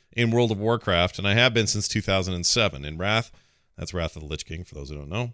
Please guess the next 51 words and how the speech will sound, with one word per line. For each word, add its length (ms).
"my 160
guild 240
was 140
the 100
second 500
best 240
raiding 320
team 260
on 80
our 120
server. 480
As 160
I'm 140
sitting 280
here 100
listening 340
to 60
the 100
two 220
of 80
you 120
get, 320
uh, 260
archaeology 720
up 120
to, 200
or 140
sorry, 260
listening 340
to 60
the 60
two 220
of 100
you 160
and 160
getting 260
archaeology 640
up 160
to 60
eight 160
hundred 400
on 140
my 160
new 280
hundred 240
and 100
ten 260
level 300
<laughs> 40
Void 340
Elf, 300